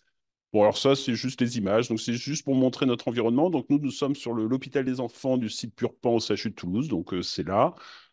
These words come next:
Euh, d-, en deux mille trente ou peut-être plus tard, on a un, un projet de grand hôpital régional de l'hôpital des enfants, donc qui est financé. Donc maintenant, il faut que ça soit, euh, construit. L'équipe, donc la plupart des pédiatres, endocrinologues qui sont là, bah, connaissent un petit peu toute l'équipe, hein. Donc, euh, donc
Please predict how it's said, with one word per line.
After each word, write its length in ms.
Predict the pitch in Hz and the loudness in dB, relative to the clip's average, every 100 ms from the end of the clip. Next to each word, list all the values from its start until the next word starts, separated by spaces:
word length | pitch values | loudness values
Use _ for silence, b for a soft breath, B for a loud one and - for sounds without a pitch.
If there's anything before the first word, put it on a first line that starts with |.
| - | -6
Euh, 180 | 107 110 | 0 0
d-, 200 | 107 104 | -2 -4
en 160 | - 127 | 2 2
deux 300 | 117 120 156 | 2 4 4
mille 320 | 160 156 147 | 6 2 2
trente 560 | - - 147 135 127 117 | -8 -4 2 2 0 -6
ou 80 | 104 | -14
peut-être 480 | _ 123 127 123 | _ -10 -8 -8
plus 200 | - 131 | -8 -4
tard, 280 | 131 135 131 | 4 6 6
on 140 | 117 110 | 4 2
a 40 | |
un, 440 | 107 98 92 92 95 | 0 -2 -4 -4 -4
un 60 | |
projet 460 | - - 127 120 131 | -6 0 0 0 0
de 120 | 101 | -2
grand 440 | 95 101 143 165 | -4 0 2 4
hôpital 460 | 143 143 131 143 135 | 2 0 0 4 4
régional 460 | 123 120 117 120 117 | 2 0 0 -2 0
de 80 | |
l'hôpital 320 | 107 - - 110 | 0 0 -4 -4
des 160 | 101 | -2
enfants, 240 | 98 - 170 | -6 -4 -4
donc 100 | 135 | -2
qui 120 | 120 | -6
est 20 | |
financé. 520 | - 120 107 - 156 | -2 0 0 0 -2
Donc 200 | 180 101 | -2 -4
maintenant, 260 | 104 104 113 | -4 -2 0
il 80 | 104 | 0
faut 140 | 110 | -2
que 60 | - | -4
ça 100 | 98 | -4
soit, 280 | - 107 | 0 2
euh, 360 | 95 90 82 80 - | 2 0 -4 -8 -6
construit. 520 | 98 - - 139 - B B B B _ _ - | -8 -6 0 0 0 B B B B _ _ -2
L'équipe, 580 | 120 160 151 175 170 143 | 2 2 2 0 0 2
donc 200 | 127 139 | 2 4
la 100 | 131 | 2
plupart 340 | 151 151 147 | 0 2 4
des 120 | 135 | 2
pédiatres, 600 | 120 139 131 143 143 143 | 0 0 2 4 2 2
endocrinologues 800 | 131 131 - 131 127 131 135 123 | -4 -4 -4 -2 0 0 0 -4
qui 160 | - 117 | -6 -8
sont 220 | - 117 | 0 4
là, 160 | 120 120 | 6 6
bah, 140 | 107 | 2
connaissent 340 | - 117 117 | 0 -4 -2
un 60 | 117 | -4
petit 120 | - | -6
peu 120 | - | -4
toute 200 | 110 113 | -4 -2
l'équipe, 320 | 117 - 185 165 | -4 -2 0 2
hein. 140 | 151 | 4
Donc, 320 | 127 113 - | 4 0 0
euh, 420 | 110 104 104 101 | 0 2 2 2
donc 220 | 98 95 | 0 -4